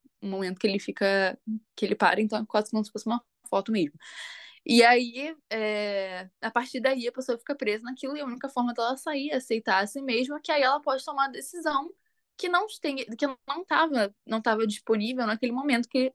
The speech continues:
foram tiradas fotos, né? Então, vamos supor assim, eu tô, eu sou uma pessoa muito teimosa e eu acho que hoje eu tenho que comer hambúrguer. E aí você me bota no Izanami, que eu faço várias coisas ao mesmo tempo, eu me ferro por comer um hambúrguer.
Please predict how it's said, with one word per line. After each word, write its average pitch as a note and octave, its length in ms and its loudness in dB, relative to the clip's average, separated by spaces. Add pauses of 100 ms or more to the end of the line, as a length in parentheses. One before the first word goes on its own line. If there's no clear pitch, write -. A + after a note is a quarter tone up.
foram A#3 200 4
tiradas A#3+ 380 6
fotos, C4 360 4
né? F3+ 80 -4
Então, F#3+ 180 -10
vamos G#3 180 -6
supor G#3+ 220 0
assim, G#3 280 -4 (440)
eu G#3+ 140 8
tô, C4 380 8
eu G#3+ 200 4 (280)
sou A#3+ 140 0
uma A3+ 60 0
pessoa B3 240 0
muito C4 220 -2
teimosa B3+ 560 4
e A#3+ 60 0
eu A#3+ 120 4
acho A3+ 280 0
que C4+ 60 -2
hoje B3 140 0
eu C4 40 -12
tenho B3+ 120 -6
que A3+ 60 -10
comer B3 180 0
hambúrguer. E3+ 500 -2 (640)
E B3+ 80 6
aí B3+ 120 12
você C#4+ 200 -2
me C#4+ 80 0
bota A#3+ 260 2
no C#4+ 60 -4
Izanami, C4+ 640 -4 (200)
que - 140 0
eu A3 80 2
faço A3+ 380 2
várias A#3 280 0
coisas A3+ 300 0
ao A3 80 -4
mesmo G#3+ 280 -8
tempo, A#3+ 280 -2
eu A#3+ 80 2
me C#4 100 -2
ferro C4+ 340 2
por B3+ 140 -14
comer C4 160 0
um B3 120 -2
hambúrguer. E3+ 420 -4